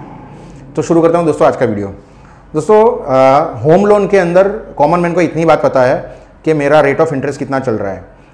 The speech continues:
अभी latest news में ये लोगों ने declare किया है कि एमसीएलआर से related जिनका link है home loan का, उनका rate of interest कम हुआ है।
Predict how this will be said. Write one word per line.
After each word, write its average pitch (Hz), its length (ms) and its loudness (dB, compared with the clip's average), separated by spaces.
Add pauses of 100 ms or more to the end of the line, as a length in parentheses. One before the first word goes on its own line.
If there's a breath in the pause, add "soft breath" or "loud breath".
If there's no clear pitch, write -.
(340 soft breath)
अभी 151 220 4
latest 165 340 2
news 170 220 -2
में 190 220 -2
ये 170 120 0
लोगों 170 220 0
ने 185 340 -2
declare 165 320 2
किया 156 200 0
है 165 120 -2
कि 202 240 -4
एमसीएलआर 180 680 2
से 170 120 0
related 151 580 0 (380)
जिनका 143 400 2 (180)
link 156 360 0
है 127 440 -4
home 131 200 -2
loan 127 160 -4
का, 175 200 -4 (340 loud breath)
उनका 135 320 0
rate 147 180 2
of 147 80 -2
interest 147 260 -6
कम 127 140 -4
हुआ 107 200 -4
है। 98 60 -10